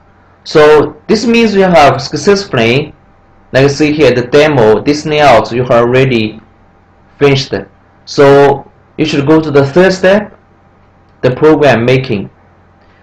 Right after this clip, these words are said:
So how to make program? First, you should select the screen layout. So there be many layout here, but you see here this, this demo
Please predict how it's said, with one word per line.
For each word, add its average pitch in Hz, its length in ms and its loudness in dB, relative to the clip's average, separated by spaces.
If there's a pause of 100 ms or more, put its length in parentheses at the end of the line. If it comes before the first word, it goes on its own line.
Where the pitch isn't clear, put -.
(160)
So 135 160 0
how 196 220 2
to 214 100 0
make 208 280 0
program? 160 580 0
First, 214 320 0 (640)
you 160 80 -8
should 180 160 -6
select 185 540 -2
the - 760 -16
screen 156 360 -2
layout. 143 580 -2 (1500)
So 175 300 2
there 202 320 2
be 180 160 0
many 202 360 2
layout 190 380 2
here, 156 560 2 (300)
but 139 180 4
you 156 140 2
see 160 240 0
here 156 200 0
this, 143 240 -8
this 131 200 -8
demo 170 520 2